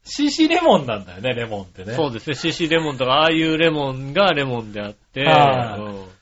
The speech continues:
Speaker 1: だから、物足りなくなっちゃうんだよね。
Speaker 2: うん。
Speaker 1: レモンジーナだと。
Speaker 2: そうですね。うん。ちゃんとしてるからね。
Speaker 1: そう、ちゃんとしてるから。
Speaker 2: うん。
Speaker 1: だから俺はなんか、そんなにハマらなかったかな。
Speaker 2: まあ、
Speaker 1: 改めてオランジーナを買ったぐらい。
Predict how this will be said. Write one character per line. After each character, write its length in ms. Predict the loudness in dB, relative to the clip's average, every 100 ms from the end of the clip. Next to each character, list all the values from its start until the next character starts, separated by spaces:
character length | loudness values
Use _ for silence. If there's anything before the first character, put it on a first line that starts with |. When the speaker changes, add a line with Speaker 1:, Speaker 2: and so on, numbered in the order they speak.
| _ 2
Speaker 1:
だ 120 | 4
か 80 | 6
ら、 440 | 4 4 2 -4 -10
物 280 | -2 0 2
足 180 | 2 4
り 60 |
な 100 | 2
く 60 | 4
な 120 | 2
っ 80 | 2
ち 120 | -6
ゃ 60 | -6
う 20 |
ん 20 |
だ 540 | -8 -20 -20 -20 -18 -12
よ 0 |
ね。 400 | -12 -12 -16 -20 -18 -8
Speaker 2:
う 40 |
ん。 20 |
Speaker 1:
レ 80 | -2
モ 180 | -2 -2
ン 40 |
ジ 180 | -4 -4
ー 40 |
ナ 180 | -4 -6
だ 80 | -12
と。 120 | -12
Speaker 2:
そ 20 |
う 100 | -10
で 60 | -10
す 60 | -12
ね。 80 | -14
う 40 |
ん。 40 |
ち 80 | -8
ゃ 40 | -6
ん 40 |
と 80 | -6
し 60 | -6
て 80 |
る 80 | -6
か 80 | -4
ら 100 | -8
ね。 240 | -8 -12 _
Speaker 1:
そ 160 | -6 -4
う、 60 | 0
ち 80 |
ゃ 80 | -2
ん 60 | 0
と 100 | -2
し 60 |
て 100 | 2
る 120 | 0 0
か 100 | -6
ら。 140 | -8
Speaker 2:
う 60 | -12
ん。 1300 | -14 -14 -20 _ _ _ _ _ _ _ -20 -6
Speaker 1:
だ 120 | -2 2
か 120 | 4
ら 100 | 4
俺 280 | 4 2 2
は 240 | 2 2
な 160 | 0 -2
ん 120 | -2
か、 520 | 0 2 0 -4 -8 _ _ _ _ _
そ 220 | -6 -4
ん 80 | -2
な 100 | -2
に 80 | -2
ハ 160 | -2
マ 140 | 0 2
ら 80 | 2
な 140 | 0
か 80 | -4
っ 80 | -12
た 80 |
か 120 | -20 -18 -18 -20 _ _ _ _ _ _ _ _ _ _ _ _
な。 140 | -10 2
Speaker 2:
ま 120 | 4
あ、 60 | 4
Speaker 1:
改 140 | 2
め 100 | 2
て 80 | 0
オ 60 |
ラ 140 | 2 0
ン 60 |
ジ 120 | 0 0
ー 20 |
ナ 100 | -2
を 40 |
買 120 | -4
っ 40 | -10
た 100 | -10
ぐ 80 | -12
ら 80 |
い。 80 | -14